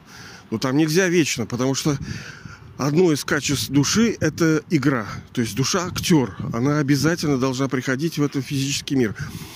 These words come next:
Она не может там всегда быть, в мире тишины, спать всегда там. Не может. И она обязана сюда приходить. Поэтому там жизнь вечная невозможна. Здесь,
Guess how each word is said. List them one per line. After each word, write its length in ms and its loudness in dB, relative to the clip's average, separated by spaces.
Она 240 2
не 100 6
может 340 4
там 180 -2
всегда 360 0
быть, 300 -2
в 80 0
мире 200 4
тишины, 520 0
спать 300 -4
всегда 360 0
там. 220 -6
Не 100 4
может. 340 2
И 140 4
она 200 2
обязана 440 0
сюда 200 0
приходить. 420 -4
Поэтому 300 0
там 280 2
жизнь 280 4
вечная 400 2
невозможна. 800 2
Здесь, 440 0